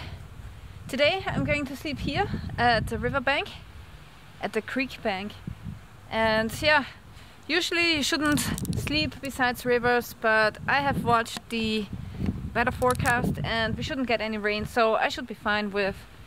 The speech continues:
a flash flood. And yeah, as you can see, everything is pretty muddy here. So first off, I have to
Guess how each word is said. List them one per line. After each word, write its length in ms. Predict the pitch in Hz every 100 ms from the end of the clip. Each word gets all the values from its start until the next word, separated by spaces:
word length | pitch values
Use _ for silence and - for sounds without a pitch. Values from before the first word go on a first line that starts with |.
| - - -
a 160 | 180 185
flash 260 | - 190
flood. 300 | - 208 214 - - - - - - - - - - -
And 380 | 196 202 196 208 -
yeah, 220 | 294 254 214
as 120 | 233
you 60 |
can 100 | 247
see, 360 | 262 339 370 370 - - - - - - -
everything 400 | 262 277 294 277
is 140 | -
pretty 220 | - 294
muddy 320 | 262 254 311
here. 300 | 302 330 349 330 - - - - - - -
So 200 | - 262
first 400 | - 262 277 -
off, 340 | 247 254 240 - -
I 80 | 247
have 260 | 254 247 -
to 240 | 262 240